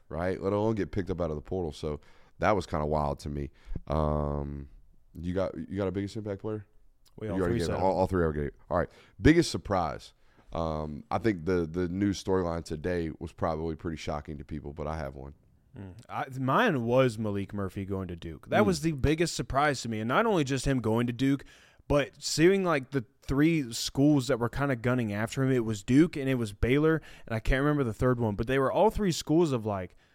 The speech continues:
Speaker 2: really? Like, that's, that's, that's kinda the buzz that Malik Murphy's drumming up right now. Like, a guy that was at Texas, a lot of people had faith in him, was serviceable for Texas in moments where they didn't have Quinn Ewers. Like, it was shocking to me, especially knowing that, like,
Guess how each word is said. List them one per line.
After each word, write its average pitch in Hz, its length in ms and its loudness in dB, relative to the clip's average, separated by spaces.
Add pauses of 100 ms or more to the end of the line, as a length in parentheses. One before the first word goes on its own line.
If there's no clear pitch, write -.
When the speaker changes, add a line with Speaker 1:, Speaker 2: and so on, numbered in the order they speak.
(180)
Speaker 2:
really? 240 360 8
Like, 147 240 6
that's, 175 260 4
that's, - 400 4
that's 165 260 4
kinda 247 220 4
the 196 100 6
buzz 156 400 6
that 151 260 4
Malik 127 280 0
Murphy's 139 400 2
drumming 131 300 4
up 147 180 4
right 170 160 2
now. 196 200 2
Like, 123 200 4
a 110 100 0
guy 113 240 6
that 139 120 4
was 123 140 2
at 107 140 -2
Texas, 139 460 0
a 117 60 -2
lot 120 160 2
of 123 60 -2
people 135 200 0
had 113 120 0
faith 127 220 0
in 147 100 -2
him, 156 140 0
was 120 160 0
serviceable 135 640 0
for 120 240 2
Texas 139 560 -2 (280)
in 123 120 -2
moments 127 360 2
where 131 100 0
they 123 120 2
didn't 131 200 0
have 127 180 0
Quinn 139 200 0
Ewers. 135 380 2
Like, 110 200 -2 (340)
it 151 80 0
was 170 120 2
shocking 196 360 2
to 170 60 0
me, 165 100 4
especially 196 360 0
knowing 147 320 2
that, 139 140 -2
like, 123 220 2